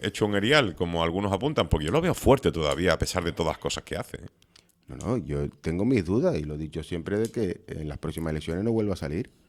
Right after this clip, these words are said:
Speaker 2: Vamos a ver, él no las ha ganado y sigue sin ganarlas, pero, eh, lo que sí se le da bien son los cálculos, eh,
Speaker 1: Pero se ha comido a Podemos.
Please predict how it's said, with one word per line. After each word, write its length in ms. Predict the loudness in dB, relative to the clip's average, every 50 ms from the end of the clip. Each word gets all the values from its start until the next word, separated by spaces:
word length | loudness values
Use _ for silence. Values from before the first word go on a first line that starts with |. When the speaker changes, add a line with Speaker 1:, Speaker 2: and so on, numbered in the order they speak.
| -20 -20 -20 _ _ 0
Speaker 2:
Vamos 220 | 4 4 6 6 6
a 40 |
ver, 180 | 4 4 4 2 0
él 160 | 2 4 4
no 100 | 4 6
las 140 | 6 6 6
ha 80 | 6
ganado 380 | 6 6 4 4 4 4 2 0 -4 _ _ _ _ _ _ _ -20 -20 -20 -20 -20 -20 _ _ _ _ _ _ _ -14
y 80 | -8
sigue 340 | -2 0 2 2 2 0 -2
sin 200 | -4 -2 -2 0
ganarlas, 440 | 0 2 4 6 6 6 4 2 0 2
pero, 300 | 0 0 0 -2 -4 -8 _ _ _ -14
eh, 220 | -12 -12 -12 -12 -14 -18 -20 _ -20 -20 -20 _ _ _ _ -20 -14
lo 240 | -12 -10 -8 -8 -8
que 100 | -8 -8
sí 140 | -8 -6
se 140 | -4 -2 -2
le 80 | 0 0
da 140 | 2 2 2
bien 160 | 0 0 0
son 160 | 0 0 0
los 100 | 0 0 0
cálculos, 580 | 2 2 2 2 0 -2 -2 0 0 0 -2 -4 _ _ _ _ _ _ _ _ _ _ _
eh, 320 | -14 -12 -12 -12 -12 -4 2
Speaker 1:
Pero 160 | 6 8 8
se 80 | 8 8
ha 60 | 6 6
comido 240 | 6 6 6 6
a 60 | 6 6
Podemos. 360 | 4 4 4 0 -8 -10